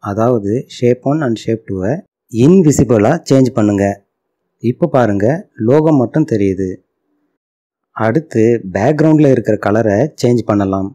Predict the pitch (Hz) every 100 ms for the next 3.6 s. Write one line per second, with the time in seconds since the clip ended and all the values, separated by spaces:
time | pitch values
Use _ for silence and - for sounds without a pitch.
0 | _ _ _ _ _ _ - 120 190 165
1 | 135 120 110 110 151 170 135 117 107 98
2 | - 104 120 - 107 131 139 120 101 160
3 | 117 113 110 107 98 95